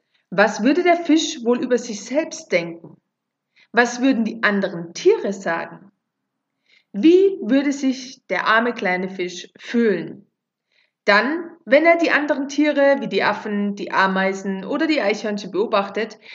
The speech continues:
wie sie mühelos den Baum hinaufklettern. Nur er, der Fisch, schafft es nicht. Was für ein Versager. Wie dämlich, oder?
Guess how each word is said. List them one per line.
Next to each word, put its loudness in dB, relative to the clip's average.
wie 6
sie 4
mühelos 4
den -4
Baum 4
hinaufklettern. -4
Nur 4
er, -2
der 6
Fisch, -6
schafft 0
es -8
nicht. -12
Was -2
für 2
ein -2
Versager. -2
Wie -2
dämlich, 0
oder? 2